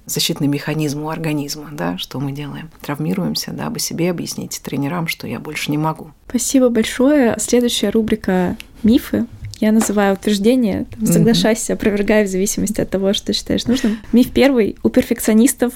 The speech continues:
Speaker 2: повышенная мотивация и работоспособность. Такие рабочие лошадки, на которых можно пахать и пахать и пахать.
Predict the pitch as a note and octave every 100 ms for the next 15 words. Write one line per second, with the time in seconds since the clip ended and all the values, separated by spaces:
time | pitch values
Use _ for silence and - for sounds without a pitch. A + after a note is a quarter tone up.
0 | - G#3 G#3+ C4 - C4 A3+ A3+ G3+ G3+
1 | A#3+ - G#3 F#3 G#3+ - G#3+ - F3+ F3+
2 | - - F#3+ - F#3 F#3 G3+ G3+ E3+ F3
3 | - C#4 - - C#4 A3 F#3 - G#3+ -
4 | F#3+ G3 F#3 - - A#3 C4 - - G3+
5 | G#3+ G#3+ - - - - - - -